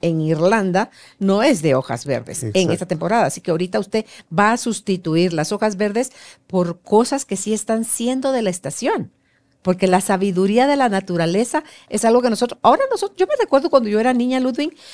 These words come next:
Speaker 1: podíamos comer manzanas, bueno, no solo de la, la temporada,
Speaker 2: Sí.
Speaker 1: sino que la economía de mis papás, las uvas y las manzanas eran un lujo en mi casa que comíamos únicamente en las fiestas de fin de año.
Speaker 2: Así era.
Speaker 1: ¿Te recuerdas?
Speaker 2: Sí, así era.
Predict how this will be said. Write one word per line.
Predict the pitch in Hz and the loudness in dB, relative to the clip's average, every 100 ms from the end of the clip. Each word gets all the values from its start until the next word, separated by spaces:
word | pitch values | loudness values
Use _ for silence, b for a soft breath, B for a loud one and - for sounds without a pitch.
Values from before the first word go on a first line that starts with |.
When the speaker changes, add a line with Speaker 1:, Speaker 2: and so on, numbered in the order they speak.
| B | B
Speaker 1:
podíamos | - 214 247 262 277 | 2 4 6 4 0
comer | - 196 247 | 0 2 2
manzanas, | 240 214 - 240 254 339 | 2 2 6 6 6 2
bueno, | 233 202 | 0 0
no | 185 | 0
solo | 180 196 202 | 2 2 4
de | |
la, | 185 151 147 | 4 2 2
la | 135 170 | 0 2
temporada, | 196 175 170 185 247 | 2 2 4 6 4
Speaker 2:
Sí. | 320 | 2
Speaker 1:
sino | 285 | -2
que | 269 202 B B B | -2 -4 B B B
la | 196 | 2
economía | 175 190 180 165 190 214 | 4 4 2 2 2 2
de | 202 | 2
mis | 175 170 | 0 -2
papás, | - 160 196 247 247 | -6 -2 2 2 2
las | 196 220 | -2 0
uvas | 226 240 | 0 0
y | |
las | 220 185 | -2 -2
manzanas | 165 160 196 208 208 | -2 -4 -4 -4 -4
eran | 202 | -2
un | 190 185 190 | 0 2 2
lujo | 247 254 | 2 2
en | 247 | 0
mi | 233 | -2
casa | 240 240 - 269 - b b b | 0 -2 0 -4 -6 b b b
que | 233 | -2
comíamos | - 180 196 220 226 | 2 2 2 0 0
únicamente | 233 247 208 220 466 | -2 -2 -2 -4 -4
en | |
las | 494 | -4
fiestas | - 247 226 | -4 -6 -6
de | 196 | -6
fin | 196 | -4
de | 196 | -2
año. | 277 554 208 _ _ _ _ _ _ _ _ _ _ - | -4 -4 -10 _ _ _ _ _ _ _ _ _ _ -6
Speaker 2:
Así | 117 123 | -4 -4
era. | 160 - _ _ _ _ _ | -6 -8 _ _ _ _ _
Speaker 1:
¿Te | 233 | 0
recuerdas? | 202 202 233 523 - - | 0 0 -2 -4 -6 -16
Speaker 2:
Sí, | - 156 | -10 -8
así | 165 147 | -6 -6
era. | 180 - 73 - | -4 -2 -4 -6